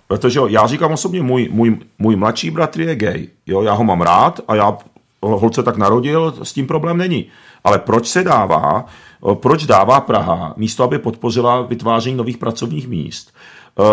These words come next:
tak dává peníze na úplný, úplný nesmysl teď v krizi, kdy lidi nemají práci, no i kdyby to nebylo v krizi, a podporuje takovýhle projekty,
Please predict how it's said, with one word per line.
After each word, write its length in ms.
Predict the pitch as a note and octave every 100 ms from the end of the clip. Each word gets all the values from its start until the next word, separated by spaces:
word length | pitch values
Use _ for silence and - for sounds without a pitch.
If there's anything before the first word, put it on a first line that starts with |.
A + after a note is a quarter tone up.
| G#2 G2
tak 160 | G#2+ G#2
dává 340 | G2+ A2+ C#3+
peníze 440 | C#3+ A2 A#2 A2+ B2+
na 160 | A#2+
úplný, 560 | - A2+ B2 C3+ C#3+ C3+
úplný 340 | B2 - C3 C3+
nesmysl 380 | A#2 A2 G#2+
teď 180 | A2+ C#3+
v 80 | -
krizi, 300 | B2+ A2+ A#2
kdy 140 | A2+
lidi 180 | A2 A2+
nemají 300 | A#2+ A#2 B2+
práci, 560 | A2+ F#2+ F#2 - E2+ D#2 - _ -
no 100 | G#2
i 20 |
kdyby 160 | G2 F#3
to 80 |
nebylo 260 | G2+ F#2 A2
v 80 | -
krizi, 380 | G2 F2+ D#2+ - - - -
a 60 | -
podporuje 500 | A2 - A#2 B2+ C3
takovýhle 360 | A#2 B2 B2
projekty, 580 | A#2+ G#2+ G#2+ - A#2+